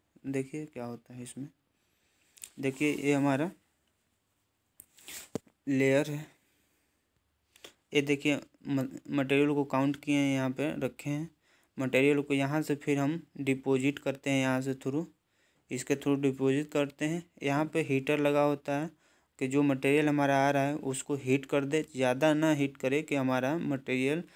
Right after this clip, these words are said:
एकदम ही मेल्टिंग पॉइंट ज़्यादा हो जाए, बॉइलिंग पॉइंट तक नहीं, उतना नहीं, कम करना होता है। और ये जो नोजल है, जिस प्रकार का थिकनेस विड्थ चाहिए उस प्रकार से ये कम ज़्यादा करते रहते हैं।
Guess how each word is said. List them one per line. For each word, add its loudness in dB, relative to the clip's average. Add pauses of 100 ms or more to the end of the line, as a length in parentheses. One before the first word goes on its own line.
(300)
एकदम 2
ही 4
मेल्टिंग 2
पॉइंट 2 (100)
ज़्यादा 4
हो 4
जाए, 2
बॉइलिंग 4
पॉइंट -4
तक -8 (220)
नहीं, 2
उतना 0
नहीं, 0 (180)
कम 2
करना 2
होता -2
है। -4 (540)
और 2
ये 4
जो 2
नोजल 4
है, -2 (720)
जिस -2
प्रकार 6
का 2 (100)
थिकनेस 2
विड्थ 2 (140)
चाहिए 2
उस 0
प्रकार 0
से -2
ये 2
कम 0
ज़्यादा 4 (180)
करते 2
रहते 2
हैं। -2